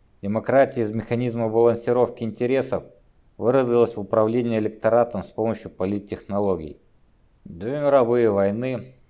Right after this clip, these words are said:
две массовые бойни привели дополнительно к кризису гуманизма как основного завоевания христианского мира.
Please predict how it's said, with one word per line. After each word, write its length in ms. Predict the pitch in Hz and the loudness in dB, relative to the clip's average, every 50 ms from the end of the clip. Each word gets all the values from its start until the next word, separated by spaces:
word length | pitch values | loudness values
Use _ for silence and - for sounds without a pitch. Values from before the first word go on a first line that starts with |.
| _ | _
две 240 | - 90 98 120 135 | -14 -8 -4 -2 -2
массовые 560 | 131 127 127 117 120 - - 101 98 101 104 | -2 0 -2 -4 -4 -6 -8 -4 -4 -4 -4
бойни 560 | 101 101 107 120 120 117 113 104 92 82 - - _ _ _ _ _ _ _ _ _ | -4 -2 0 2 2 2 0 -2 -6 -8 -10 -16 _ _ _ _ _ _ _ _ _
привели 400 | - 92 98 107 120 127 143 147 | -8 -6 -2 -2 0 2 2 2
дополнительно 720 | 131 127 120 - 113 110 113 123 131 127 - 117 104 104 98 | 2 0 -2 0 0 0 0 0 -4 -6 -6 -6 -6 -6 -6
к 80 | - | -4
кризису 440 | - 117 117 117 113 110 - - 107 | -4 -2 -2 -2 -4 -4 -6 -8 -10
гуманизма 760 | 98 95 101 107 113 117 120 127 131 120 110 107 92 80 - - _ _ _ _ _ _ | -8 -6 -4 -2 0 0 0 -2 -4 -4 -4 -4 -8 -8 -10 -14 _ _ _ _ _ _
как 200 | _ - _ - | _ -20 _ -12
основного 580 | 98 - - 104 104 107 113 120 123 120 117 117 | -12 -10 -6 -4 -4 -2 0 0 2 4 4 4
завоевания 640 | 101 101 104 101 104 104 107 107 113 113 110 104 98 | 2 0 -2 0 0 0 2 4 2 2 2 -2 -6
христианского 840 | - - 98 92 - - - 104 104 98 - - - 98 98 101 | -6 -10 -14 -14 -10 -8 -6 -4 -4 -6 -8 -8 -6 -4 -2 -2
мира. 400 | 98 98 95 92 85 80 - - | -2 -2 -4 -4 -6 -8 -10 -12